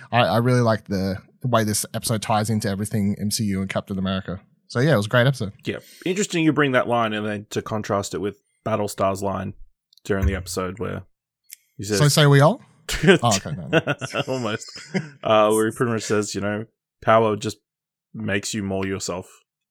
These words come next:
Speaker 1: Mm.
Speaker 2: Which I guess is kind of
Speaker 1: It's basically the same thing, but just saying it differently. Like, it's,
Speaker 2: Yeah, I
Speaker 1: I feel
Speaker 2: guess
Speaker 1: like
Speaker 2: it's
Speaker 1: that,
Speaker 2: kinda
Speaker 1: I,
Speaker 2: true.
Speaker 1: I think, uh, yeah, 'cause when he said that line, that reminded me of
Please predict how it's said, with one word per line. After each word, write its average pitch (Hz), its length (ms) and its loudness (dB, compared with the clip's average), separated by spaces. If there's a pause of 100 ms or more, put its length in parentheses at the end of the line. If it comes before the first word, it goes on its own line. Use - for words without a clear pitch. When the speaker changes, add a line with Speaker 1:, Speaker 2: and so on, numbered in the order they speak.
(680)
Speaker 1:
Mm. 110 120 -8
Speaker 2:
Which 156 100 0
I 226 40 4
guess 339 220 0
is 190 100 -4
kind 170 300 -2
of 165 160 -4 (840)
Speaker 1:
It's 170 140 2
basically 220 460 6
the 202 80 6
same 170 240 6
thing, 139 240 4
but 139 100 2
just 131 220 0
saying 117 180 2
it 107 140 -2
differently. 95 600 -8
Like, 110 220 -8
it's, - 320 -6
Speaker 2:
Yeah, 147 240 2
I - 20 8
Speaker 1:
I 156 40 8
feel 135 60 6
Speaker 2:
guess 165 100 8
Speaker 1:
like 196 100 8
Speaker 2:
it's 196 60 -2
Speaker 1:
that, 190 100 6
Speaker 2:
kinda 127 140 4
Speaker 1:
I, 156 80 6
Speaker 2:
true. 117 240 0 (160)
Speaker 1:
I 160 80 6
think, 226 260 4
uh, - 140 -2
yeah, 151 160 6
'cause 151 180 6
when 190 140 8
he 220 100 6
said 190 220 4
that 156 160 4
line, 131 220 4
that 131 140 2
reminded 120 480 4
me 151 140 6
of 139 140 4